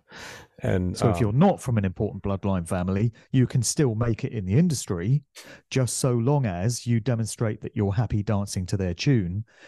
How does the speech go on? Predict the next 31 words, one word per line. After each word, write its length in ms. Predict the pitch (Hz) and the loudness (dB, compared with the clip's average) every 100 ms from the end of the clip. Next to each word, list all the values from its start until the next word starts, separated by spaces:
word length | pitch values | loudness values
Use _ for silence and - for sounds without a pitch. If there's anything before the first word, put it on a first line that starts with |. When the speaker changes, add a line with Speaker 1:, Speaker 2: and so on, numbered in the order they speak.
| - _ 110 | -20 _ -2
Speaker 2:
and 200 | 101 107 | -2 -2
that 100 | 123 | 0
you'll 260 | 113 113 | 2 2
do 240 | 104 113 101 | 2 2 2
whatever 440 | 104 104 98 101 | 0 0 0 -2
it 100 | - | -4
takes 640 | - 113 98 - - - - _ | -4 -2 -4 -6 -4 -4 -6 _
in 120 | 110 104 | -4 -4
exchange 560 | - - 107 101 95 | -4 -4 -2 -2 -4
for 100 | - | -2
your 360 | 101 98 101 104 _ _ | 2 2 2 -2 _ _
facilitated 680 | - - 110 98 113 - - | -4 -2 -2 0 -2 -2 -2
career. 380 | 113 139 104 - _ _ _ - | 2 2 0 -6 _ _ _ -10
Speaker 1:
Right. 440 | 87 87 - - - _ - - - | -8 -8 -14 -18 -20 _ -20 -20 -4
But 300 | 117 98 95 | 2 2 2
you, 280 | 117 104 104 - 104 | 0 2 0 -2 -4
I 40 | 110 | 0
mean, 180 | 104 | 0
they'll 160 | 98 104 | 2 0
give 220 | 98 107 | 2 0
you 140 | 101 98 | 0 0
all 100 | 95 | -2
the 80 | |
riches, 420 | 92 101 - 120 110 | -4 -4 -2 -2 0
but 180 | 104 | -2
you'll 200 | 95 98 | 0 0
end 140 | 101 101 | 0 0
up 120 | 98 | -2
like 200 | 98 90 | -4 -4
Barry 260 | 104 98 98 | -2 -2 -2
Lyndon, 500 | 104 113 98 - | -2 -2 -2 -6